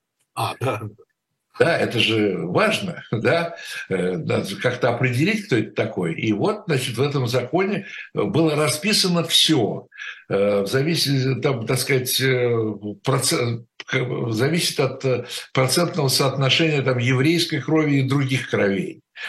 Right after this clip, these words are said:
Speaker 2: Э, тот, кто рожден от брака с евреями, значит, это одно. Который был заключен после вступления в силу закона, это другое.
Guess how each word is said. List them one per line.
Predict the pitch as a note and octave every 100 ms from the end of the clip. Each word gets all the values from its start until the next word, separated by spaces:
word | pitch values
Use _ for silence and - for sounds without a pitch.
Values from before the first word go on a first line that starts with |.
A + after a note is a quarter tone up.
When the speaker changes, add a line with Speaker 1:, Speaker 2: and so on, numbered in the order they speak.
| - - - -
Speaker 2:
Э, | G#2+ G#2+
тот, | - D#3 D#3
кто | E3
рожден | D#3+ C3+ C3 E3 E3+
от | D#3 B2+
брака | B2 D#3+ E3 D#3+
с | -
евреями, | D#3 D#3 C#3+ D#3+ E3+ E3 D#3+ D#3 D#3 D3 C3
значит, | C3 C3 C#3 C3+
это | D3 D3+
одно. | - C3 A#2+ G2 - - - - - -
Который | F2+ E3 D3 D3
был | C#3+ D#3
заключен | C#3 D#3+ D3+ D#3 - E3 D3+
после | D#3 E3+ -
вступления | D#3 - E3 D#3+ E3+ E3
в | C#3+
силу | - E3 D#3+
закона, | C#3+ D#3+ D#3+ D#3+ D#3+
это | D#3
другое. | D3+ D#3+ D3+ C#3 A#2+ G2+